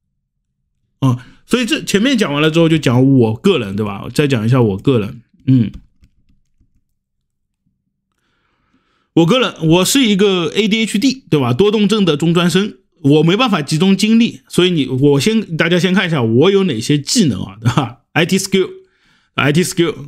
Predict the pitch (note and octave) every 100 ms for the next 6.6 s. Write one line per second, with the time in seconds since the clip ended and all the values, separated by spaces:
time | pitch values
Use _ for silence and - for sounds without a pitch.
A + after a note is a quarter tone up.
0 | - - C#3 C#3 C3 - _ _ _ _
1 | _ _ - F#3 F#3+ A3 G3+ G#3 G#3 -
2 | - E3+ E3+ E3 D#3 F3+ D3 C#3 A2+ A2
3 | A2 - - - E3+ E3 E3 E3+ C#3+ D3
4 | A#2+ B2+ D3 - - - A#2 B2 D#3+ E3
5 | D#3+ - D3+ - _ _ _ _ G3 G#3+
6 | G#3 G3+ A3+ G#3 E3 -